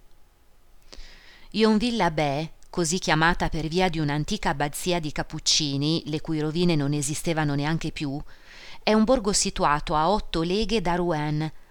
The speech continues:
fra la strada di Abbeville e quella di Beauvais, in fondo a una valle bagnata dal Rieule, un fiumiciattolo che si getta nell'Andelle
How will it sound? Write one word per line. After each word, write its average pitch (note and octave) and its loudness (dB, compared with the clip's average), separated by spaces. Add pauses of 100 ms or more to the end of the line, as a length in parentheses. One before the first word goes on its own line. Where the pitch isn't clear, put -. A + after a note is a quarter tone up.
fra - 4
la E3 0
strada D#3 6
di D3+ -2
Abbeville D#3+ 0
e - -4
quella E3+ 0
di E3+ 0
Beauvais, D3 -2 (520)
in G3 4
fondo A3 4
a E3+ 6
una F3+ 4
valle F3 2
bagnata F#3 2
dal E3+ 2
Rieule, D#3 -2 (360)
un E3 2
fiumiciattolo E3+ 2
che F3 -2
si F3 -2
getta F#3 0
nell'Andelle E3 0